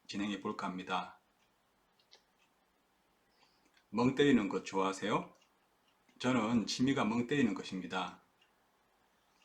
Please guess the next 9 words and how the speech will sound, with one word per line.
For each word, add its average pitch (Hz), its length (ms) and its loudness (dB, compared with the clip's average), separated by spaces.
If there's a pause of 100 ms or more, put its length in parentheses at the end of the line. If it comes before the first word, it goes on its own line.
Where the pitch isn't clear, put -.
(140)
지금 131 300 0
보시는 127 340 2
영상은 98 440 -2
저희 101 220 -4
실험실에서 98 680 -4
촬영한 104 680 -4
풀비등 101 540 -4
실험 131 320 -4
영상입니다. 92 760 -6